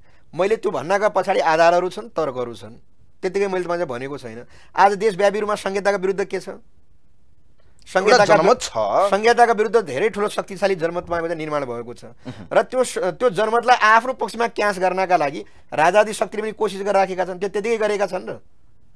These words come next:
Speaker 1: त्यो जनमत हाम्रो पक्षमा बनेको जनमत हो नि।
Speaker 2: मह्म।
Speaker 1: तर त्यो जनमतलाई राजावादी शक्तिहरूले पनि सङ्घीयता विरुद्धको नारा दिएर क्यास गर्ने कोसिस गर्दैछन्। त्यही सङ्घीयताको विरोधमा फेरि केपी ओलीले पनि, तपाईँको, चाहिँ नारा दिएर, तपाईँको, त्यसलाई क्यास गर्ने कोसिस गर्दैछन्।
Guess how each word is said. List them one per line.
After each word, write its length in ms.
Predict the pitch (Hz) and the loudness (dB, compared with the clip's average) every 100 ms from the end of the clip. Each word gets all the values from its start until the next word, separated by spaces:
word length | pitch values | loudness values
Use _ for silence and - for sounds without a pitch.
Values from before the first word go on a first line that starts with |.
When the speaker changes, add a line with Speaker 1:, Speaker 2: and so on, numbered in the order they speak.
| - | -6
Speaker 1:
त्यो 60 | 190 | -2
जनमत 280 | 196 226 226 | 2 4 4
हाम्रो 240 | 160 220 | 6 4
पक्षमा 260 | 220 202 220 | 2 -2 -2
बनेको 220 | 220 214 | 0 -2
जनमत 300 | 208 208 170 | -2 -4 -4
हो 80 | 143 | -6
नि। 180 | 202 - - | -10 -16 -18
Speaker 2:
मह्म। 160 | 117 110 107 - | -16 -16 -14 -2
Speaker 1:
तर 80 | 233 | 0
त्यो 140 | 226 | 4
जनमतलाई 460 | 202 226 226 226 247 | 4 4 2 4 6
राजावादी 380 | 214 220 233 233 | 8 8 4 2
शक्तिहरूले 400 | 233 - 226 220 | -4 -2 0 0
पनि 140 | 226 | -2
सङ्घीयता 440 | 220 214 214 220 208 - - 135 | -6 -4 0 2 2 0 -20 -4
विरुद्धको 320 | 180 233 226 | -2 2 2
नारा 280 | 220 214 214 | 6 6 6
दिएर 180 | 220 | 4
क्यास 280 | 208 220 214 | 2 0 0
गर्ने 160 | 208 208 | -2 -4
कोसिस 300 | 208 185 185 | -4 -4 -2
गर्दैछन्। 460 | 190 185 180 160 151 - - - - - - - | -2 -2 -4 -6 -14 -20 -20 -20 -20 -20 -20 -2
त्यही 180 | 220 277 | 0 2
सङ्घीयताको 520 | - 247 247 254 254 | 2 4 6 6 4
विरोधमा 440 | 196 220 240 240 247 | 2 6 8 8 4
फेरि 160 | 254 | 0
केपी 260 | 247 254 269 | -2 -4 0
ओलीले 320 | 269 262 254 | 2 4 2
पनि, 180 | 240 269 | 2 2
तपाईँको, 280 | 247 240 233 | 2 4 4
चाहिँ 120 | 233 | 4
नारा 220 | 226 226 | 6 6
दिएर, 240 | 220 233 | 6 2
तपाईँको, 260 | 220 220 220 | 2 -2 -2
त्यसलाई 220 | 220 214 | 0 0
क्यास 220 | 214 208 | 2 0
गर्ने 180 | 196 208 | 0 -4
कोसिस 260 | 190 185 180 | -4 -6 -2
गर्दैछन्। 420 | 180 175 151 147 | -2 -2 -6 -10